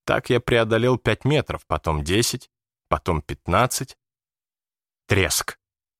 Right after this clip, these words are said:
Веревка, которая казалась мне такой прочной, начала рваться и разорвалась. Не знаю уж, с какой высоты я упал, но вот я уже лежу, скрючившись на асфальте. Больше страха, чем боли.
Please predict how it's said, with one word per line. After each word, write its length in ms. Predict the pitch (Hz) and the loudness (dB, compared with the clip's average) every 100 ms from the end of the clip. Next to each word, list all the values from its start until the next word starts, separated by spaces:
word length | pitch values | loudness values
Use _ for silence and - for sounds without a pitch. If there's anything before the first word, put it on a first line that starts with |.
| _ | _
Веревка, 560 | 85 98 117 120 - - | -2 4 4 4 0 -2
которая 400 | 90 - 92 87 | -2 2 0 2
казалась 500 | 104 92 95 90 - | 0 2 0 0 -2
мне 160 | 90 | -2
такой 320 | - 101 107 | -2 -2 0
прочной, 540 | 92 95 101 123 - 120 | 0 2 2 2 0 0
начала 400 | 110 - 95 101 | 0 0 2 2
рваться 600 | 92 87 98 - 117 107 _ _ - | 2 2 2 0 -2 -4 _ _ 0
и 60 | |
разорвалась. 800 | 110 98 98 90 90 82 73 - - _ _ _ _ _ _ _ _ _ _ _ - | 2 2 2 2 4 4 0 -4 -12 _ _ _ _ _ _ _ _ _ _ _ -8
Не 140 | - | -4
знаю 340 | 135 170 165 131 | 0 2 4 2
уж, 120 | 107 | 0
с 60 | |
какой 280 | - 107 131 | -2 0 0
высоты 400 | 107 - 101 - | 0 0 0 0
я 160 | 107 98 | 2 4
упал, 420 | 87 - 110 123 | 2 2 2 4
но 180 | 92 82 | 2 0
вот 200 | 95 104 | 0 2
я 140 | 92 | 2
уже 200 | 90 92 | 2 2
лежу, 280 | 92 87 90 | 0 0 0
скрючившись 720 | - - 95 - 87 - 104 | -2 0 -2 -2 -4 -4 -2
на 100 | 95 | 0
асфальте. 600 | 90 - 101 87 - - _ _ _ _ _ _ _ _ | 0 0 -2 -2 -4 -10 _ _ _ _ _ _ _ _
Больше 400 | 113 135 151 139 | 2 4 4 2
страха, 400 | - 165 175 - | 0 2 2 0
чем 280 | - 92 87 | -4 -4 -2
боли. 320 | 85 71 - | -2 -2 -6